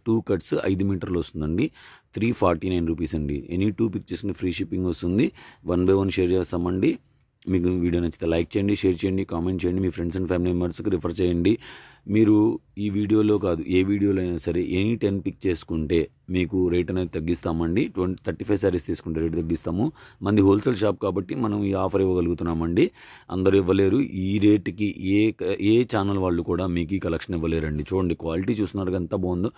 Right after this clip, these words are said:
చాలా బాగుంటుందండి. గ్లాస్ బ్రాసో అంబికా బ్రాండ్‌లో వస్తుందండి. దట్టు అంబికా బ్రాండ్ అండి. మన టైమ్,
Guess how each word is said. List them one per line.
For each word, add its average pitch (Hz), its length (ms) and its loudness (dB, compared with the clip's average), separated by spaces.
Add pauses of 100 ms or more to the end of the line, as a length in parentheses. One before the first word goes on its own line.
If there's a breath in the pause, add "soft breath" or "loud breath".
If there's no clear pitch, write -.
(360 loud breath)
చాలా 101 260 0
బాగుంటుందండి. 87 640 0 (240)
గ్లాస్ 82 300 0
బ్రాసో 85 340 0
అంబికా 92 380 2
బ్రాండ్‌లో 87 440 2
వస్తుందండి. 78 380 -6
దట్టు 78 260 -6
అంబికా 95 380 -2
బ్రాండ్ 85 360 -2
అండి. 80 220 -2 (1200 loud breath)
మన 98 220 2
టైమ్, 101 180 4